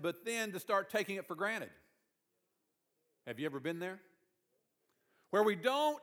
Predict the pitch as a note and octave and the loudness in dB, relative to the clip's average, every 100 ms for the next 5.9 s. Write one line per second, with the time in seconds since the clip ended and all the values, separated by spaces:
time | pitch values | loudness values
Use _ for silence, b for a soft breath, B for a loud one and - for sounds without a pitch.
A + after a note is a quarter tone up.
0 | G#3+ G3 - C4 C#4+ A#3+ G3 F3 F#3 F#3 | -4 -4 -4 -4 -2 -2 2 4 4 0
1 | D3 E3+ A3+ B3 A#3+ F#3 E3 - E3+ F3+ | -6 -4 0 2 0 -2 -6 -2 0 2
2 | G#3 F3+ D3 C#3+ E3 G3+ A3 - D3 D#3+ | 0 -2 -4 -6 -4 -6 -6 -6 -8 -8
3 | C#3 C#3+ B2 C#3 G3+ G3+ B2+ D3 E3+ F3 | -8 -8 -6 -4 -4 -2 -2 -2 -4 -10
4 | _ _ _ _ _ _ _ _ _ _ | _ _ _ _ _ _ _ _ _ _
5 | _ _ _ - D3 D3+ D#3+ G#3+ G3+ | _ _ _ -10 -6 -4 -4 -6 -14